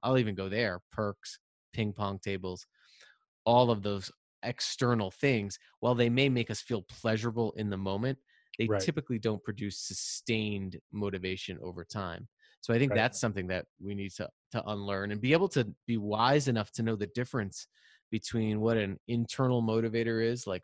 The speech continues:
Speaker 1: finding meaning and meaningfulness and purpose and virtuousness, and an external motivator, which is,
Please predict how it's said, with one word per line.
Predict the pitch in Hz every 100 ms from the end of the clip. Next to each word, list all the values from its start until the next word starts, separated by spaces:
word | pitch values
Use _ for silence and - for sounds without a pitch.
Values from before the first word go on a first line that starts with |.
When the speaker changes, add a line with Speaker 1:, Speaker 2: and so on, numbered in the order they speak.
| -
Speaker 1:
finding | 101 98 104
meaning | 104 104 104 95
and | 95
meaningfulness | 101 104 - 101 98 98 90
and | 85
purpose | - 101 104 101 -
and | 92 90 98
virtuousness, | 104 104 104 92 - 107 101 - - _ _ _ -
and | 104
an | 107
external | 131 - - 110 95 90 87 -
motivator, | 95 90 90 92 87 85
which | 90 98 -
is, | 92 90